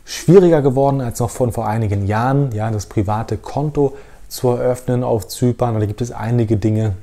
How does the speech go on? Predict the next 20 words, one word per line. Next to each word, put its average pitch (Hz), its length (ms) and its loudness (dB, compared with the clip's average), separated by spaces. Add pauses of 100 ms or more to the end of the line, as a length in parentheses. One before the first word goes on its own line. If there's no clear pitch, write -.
(200)
zu - 180 -2
beachten. 90 520 -8 (300)
Also 107 420 0 (580)
kommen 139 240 6
wir 139 180 4
zu - 100 -2
den 120 160 2
ersten, 120 560 0
ähm, 110 440 -2 (160)
Dingen, 127 500 4
das 113 160 -2
ganz 117 180 -4
Entscheidende. 113 600 -2
Welche 120 340 2 (680)
Unterlagen 107 640 4
benötigt 104 380 -2
die 95 60 -2
Bank 92 220 -4
von 85 200 -10
dir? 80 180 -10